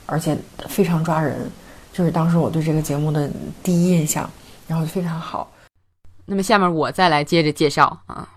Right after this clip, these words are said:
Speaker 2: 嗯，我来介绍一个，呃，访谈节目，啊，Fresh Air，可以翻译成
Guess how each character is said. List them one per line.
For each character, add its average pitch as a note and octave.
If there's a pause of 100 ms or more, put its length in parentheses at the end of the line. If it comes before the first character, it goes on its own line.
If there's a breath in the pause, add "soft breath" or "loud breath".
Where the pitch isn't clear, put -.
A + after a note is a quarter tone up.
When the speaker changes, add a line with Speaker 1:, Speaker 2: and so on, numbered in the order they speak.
(140)
Speaker 2:
嗯， D3+
我 D#3
来 D3+
介 G#3+
绍 F#3
一 C#3+
个， D3 (400 soft breath)
呃， C#3
访 C#3+
谈 D3
节 F3+
目， C#3 (200)
啊， -
Fresh F#3
Air， D#3+ (720)
可 -
以 D#3+
翻 E3
译 E3
成 D3+